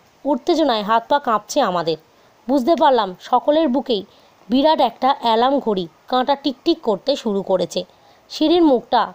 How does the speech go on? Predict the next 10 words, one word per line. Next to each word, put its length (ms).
তখন 280
পিন 260
পড়া 260
নিস্তব্ধতা। 680
শুকনো 440
গলায় 340
বিপত্তারণ 680
কুণ্ডু 440
শুধু 240
বললেন, 380